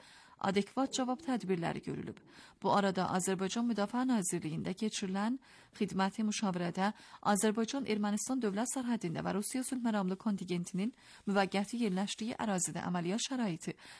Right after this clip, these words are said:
və mövcud vəziyyət geniş təhlil edilir.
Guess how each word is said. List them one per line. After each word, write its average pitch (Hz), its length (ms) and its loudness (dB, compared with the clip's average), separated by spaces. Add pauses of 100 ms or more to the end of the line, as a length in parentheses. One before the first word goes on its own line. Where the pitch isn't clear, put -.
(120)
və 208 100 6
mövcud 180 320 0
vəziyyət 180 640 -2
geniş 185 380 0
təhlil 175 340 -8
edilir. - 240 -10